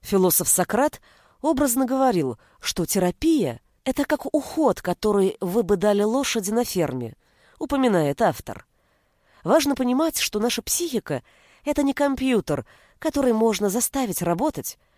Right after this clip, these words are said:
а скорее что-то вроде живой лошади, которую нужно кормить, чистить, тренировать, дрессировать, давать свободно побегать.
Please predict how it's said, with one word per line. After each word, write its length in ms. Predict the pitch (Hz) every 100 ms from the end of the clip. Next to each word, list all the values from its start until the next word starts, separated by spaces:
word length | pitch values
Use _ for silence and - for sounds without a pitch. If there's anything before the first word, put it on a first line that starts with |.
| _ _ -
а 80 |
скорее 380 | 170 - 208 320
что-то 340 | 277 - 269 269
вроде 340 | 285 254 262 _ _ _ -
живой 440 | 240 277 247 226
лошади, 580 | 190 196 - 185 170 190 _ _ _ _
которую 400 | - 160 165 165
нужно 300 | 156 147 156
кормить, 640 | 147 160 156 156 226 - - _ _
чистить, 640 | - - 214 - 233 233 - _ _ _ _
тренировать, 800 | - 233 240 294 254 170 - - _ _ _ _
дрессировать, 840 | 151 170 170 - 202 294 208 226 - _ _ _ _
давать 540 | 165 170 160 160 - - -
свободно 720 | - 190 214 214 208 139 131
побегать. 680 | - 202 196 165 117 - -